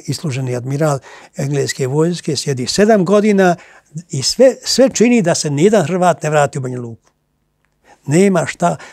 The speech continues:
dakle, mi ćemo raspol-, raspol-, raspoloviti Bo-, Bosnu i Hercegovinu među dva naroda, među srpskoga i bošnjačkoga. Mene prije dvije godine pita američki ambasador u Rimu: „Biskupe, on čim, s čim sam došao,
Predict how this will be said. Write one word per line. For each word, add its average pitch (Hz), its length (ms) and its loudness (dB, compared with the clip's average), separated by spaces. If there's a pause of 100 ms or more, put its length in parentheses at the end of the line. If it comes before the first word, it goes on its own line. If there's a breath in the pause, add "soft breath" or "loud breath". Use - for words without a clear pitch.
(100)
dakle, 143 360 -4
mi 151 160 -2
ćemo 135 180 -6 (420 loud breath)
raspol-, 123 600 -6
raspol-, 139 460 -8
raspoloviti 139 680 -2
Bo-, 139 160 -8
Bosnu 170 360 -2
i 131 40 -4
Hercegovinu 135 540 -6
među 123 220 -10
dva 143 180 -2
naroda, 143 340 -6
među 120 160 -10
srpskoga 131 480 -8
i 117 60 -10
bošnjačkoga. 175 640 -4 (340 loud breath)
Mene 139 220 -2
prije 175 260 0
dvije 185 160 2
godine 185 260 0
pita 160 260 -4
američki 143 400 -8
ambasador 135 500 -6
u 127 60 -6
Rimu: 139 300 -6 (680 loud breath)
„Biskupe, 160 480 -2 (160)
on 151 100 -6
čim, 170 220 0
s 139 100 -6
čim - 140 -4
sam 160 160 -2
došao, 180 280 0